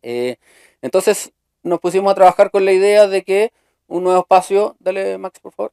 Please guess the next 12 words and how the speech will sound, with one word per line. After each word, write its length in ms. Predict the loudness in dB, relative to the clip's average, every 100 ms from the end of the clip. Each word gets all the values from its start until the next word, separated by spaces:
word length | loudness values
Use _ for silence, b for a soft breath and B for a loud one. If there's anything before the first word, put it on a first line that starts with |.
| _
eh, 720 | -12 -10 -8 -6 -6 -6 -8 -8
un, 260 | -8 -10 -8
un, 580 | -8 -6 -8 -10 -14 -18 _ _ -10
un 160 | -6
nuevo 160 | -2 0
espacio 400 | 0 0 0 -2
completo 500 | -4 -2 -4 -4 -6
necesitaba 600 | -8 -10 -12 -4 0 0
una, 460 | 0 -4 -6 -8 -10
una 640 | -12 -12 -12 -12 -14 -16 -16
nueva 380 | -10 -8 -6 -8
identidad. 420 | -10 -8 -10